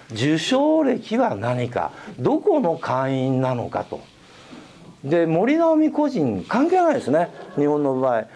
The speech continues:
で、芸能も全部そうでして、あのー、そういうお弟子で固める。免許皆伝の世界なんですね。免許皆伝お墨付き。それがないとダメなの。で、これは、我が国では珍しく、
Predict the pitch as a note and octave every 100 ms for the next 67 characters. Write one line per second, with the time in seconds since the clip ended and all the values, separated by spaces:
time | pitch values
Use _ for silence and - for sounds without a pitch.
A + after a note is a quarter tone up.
0 | - D#3+ D#3+ G3 C#4 D4+ D4 B3+ C4+ B3
1 | D3+ G#3 F#3+ A#2 G#2 - F3 - - -
2 | - C3+ B2+ B2+ B2+ B2+ A#2+ A#2 F#3+ F#3
3 | F3 A3 A3 C#3+ G2+ F#2+ G2 F#2+ F#2 -
4 | - - F3+ C4 C#4+ - D3+ - C#3+ G#3+
5 | A3+ A3 G#3 G3+ F3+ A2+ E2+ D2+ - D3+
6 | F3 - - - - - - - C3+ D3+
7 | A3+ A3 D3+ D3 F3 G#3+ A3+ G3+ F3 E3+
8 | D#3+ C3 - A2 - - - - - G#3+
9 | A#3 B3 B3+ B3 F#3+ C#3+ D3+ G#2 F2+ E3
10 | C3 - - - - - F#3 G#3 - -
11 | - - C4 A#3+ C4 B3+ D#3+ F#2+ _ _
12 | - - - - - - - - - -
13 | - - - _ - - - - D3+ A#3
14 | A#3 - D3 A#2+ A2+ G2+ G#2+ B2 A3+ A3+
15 | G#3+ -